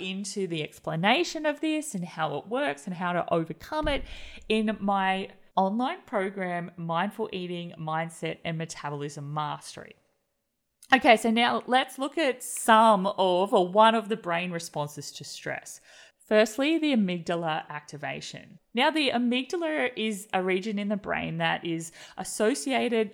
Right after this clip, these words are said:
amongst other things, with emotion. Now, when we're stressed, we're basically kicked out of our higher mind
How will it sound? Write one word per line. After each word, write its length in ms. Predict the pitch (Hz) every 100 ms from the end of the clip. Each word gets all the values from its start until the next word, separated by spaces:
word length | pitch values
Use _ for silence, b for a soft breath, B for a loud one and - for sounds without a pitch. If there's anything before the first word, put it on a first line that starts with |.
| -
amongst 440 | 151 151 202 -
other 260 | 226 202 220
things, 560 | 220 175 165 170 - b b -
with 220 | 214 269
emotion. 760 | 233 165 139 143 - - - - _ B B B
Now, 140 | 226 247
when 360 | 311 359 392 b b
we're 160 | 262 359
stressed, 720 | - - 180 - - - - - _ _ _ _ _
we're 160 | 208 240
basically 960 | 233 - 262 339 415 392 392 370 349
kicked 420 | 330 - 294 269 262
out 160 | 226
of 120 | 226
our 160 | 220 196
higher 760 | - - - - 220 240 233 220
mind 420 | 202 196 196